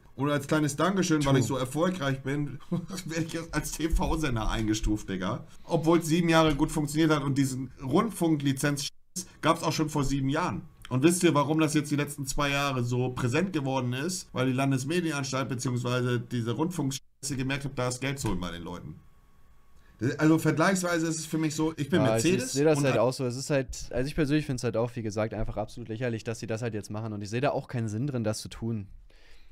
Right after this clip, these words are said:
Speaker 2: Also ich, äh, bin jetzt auch nicht mit, mit Monte komplett einer Meinung zu dem, was er sagt, aber grundsätzlich vertreten wir da ja die gleiche Meinung, diese Rundfunklizenz. Ma-, <laughs> R T L Black achtundachtzig, geil,
Speaker 1: Ein
Speaker 2: Alter.
Speaker 1: anderer Streamer
Speaker 2: Ja, es ist halt, es ist halt schon so, ich mein, der Verst-,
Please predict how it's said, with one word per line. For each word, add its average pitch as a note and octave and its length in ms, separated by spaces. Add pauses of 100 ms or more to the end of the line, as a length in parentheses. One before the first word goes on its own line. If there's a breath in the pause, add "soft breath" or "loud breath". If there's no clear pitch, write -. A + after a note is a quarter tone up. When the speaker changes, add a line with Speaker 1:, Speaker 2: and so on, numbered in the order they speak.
Speaker 2:
Also B2 220
ich, B2 120
äh, C#3 120
bin D3 180
jetzt D#3 160
auch D3 120
nicht D3+ 140
mit, C#3 240
mit A#2+ 200
Monte D3 340
komplett C#3 400
einer A#2+ 180
Meinung B2 260
zu C3+ 100
dem, B2+ 160
was B2 120
er A2 100
sagt, A#2 300
aber A2+ 200
grundsätzlich B2+ 480
vertreten C3+ 400
wir B2 80
da A2+ 80
ja A2 120
die A2+ 100
gleiche A2 280
Meinung, A2+ 260
diese A#2 200
Rundfunklizenz. B2 800 (680 soft breath)
Ma-, A2 160
<laughs> - 520
R A#2+ 160
T B2 140
L A#2 160
Black A2 260
achtundachtzig, G#2 640
geil, F#2+ 140
Speaker 1:
Ein C3+ 80
Speaker 2:
Alter. D3+ 100
Speaker 1:
anderer F#3 400 (140)
Streamer F#3 440
Speaker 2:
Ja, C#3 140
es D3+ 100
ist F#3+ 60
halt, F#3 180 (160 loud breath)
es C#3+ 140
ist D#3 80
halt D#3+ 160
schon C#3+ 240
so, C3 160
ich C3 120
mein, B2+ 120
der C#3+ 80
Verst-, - 240